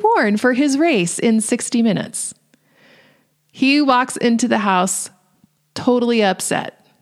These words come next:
Immediately, the response that boils up in my head is the phrase, "Well, that's what you get for leaving your shoe outside. If you'd only follow the house rules and put things away properly,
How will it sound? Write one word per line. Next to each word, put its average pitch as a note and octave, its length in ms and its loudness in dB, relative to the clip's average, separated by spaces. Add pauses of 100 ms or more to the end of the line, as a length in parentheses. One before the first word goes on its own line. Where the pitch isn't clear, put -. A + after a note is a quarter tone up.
(800)
Immediately, D4 920 2
the G3+ 100 2
response A3+ 600 0
that G3 260 -4
boils G4+ 460 2
up E4 180 0
in D4+ 100 2
my C4+ 160 2
head A#3+ 320 0
is G#3 220 -2
the A3 100 2
phrase, G3+ 680 0 (480)
"Well, A3 720 2 (100)
that's G3+ 300 0
what C4+ 220 0
you C4 120 2
get C4+ 400 2
for A#3+ 160 2
leaving B3+ 300 2
your B3 140 4
shoe D#4+ 280 2
outside. G#3 880 2 (160)
If - 140 -4
you'd C#4 100 6
only C#4 220 2
follow C4+ 340 4
the C4+ 80 0
house C4+ 300 0
rules F4+ 440 2
and D#4+ 120 0
put C#4 160 2
things C4 180 2
away C#4+ 240 2
properly, B3+ 800 2